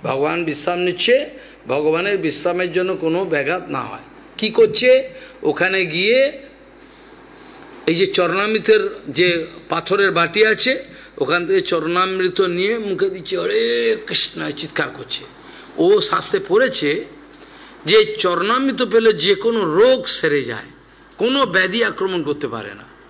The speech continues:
ও এটা দৃঢ় বিশ্বাস। এই উত্তরটা দিয়েছে আমাদের গুরুবর্গ, গোস্বামীরা,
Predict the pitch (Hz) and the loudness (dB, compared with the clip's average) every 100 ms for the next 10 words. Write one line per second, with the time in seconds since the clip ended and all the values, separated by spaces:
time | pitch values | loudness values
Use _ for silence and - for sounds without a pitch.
0 | - - - 180 196 190 165 - 220 240 | -20 -20 -2 2 4 4 0 0 2 2
1 | 190 - 143 104 - - - - - - | 2 -2 -2 -6 -10 -20 -20 -20 -18 -2
2 | 196 226 214 - 226 - 220 196 190 196 | 2 2 0 -2 -4 0 -2 0 -2 -2
3 | 190 180 165 170 185 160 139 120 117 - | 0 -2 0 -2 0 -2 -4 -10 -16 -20
4 | - 147 160 - 175 147 | -12 -4 -2 0 -2 -2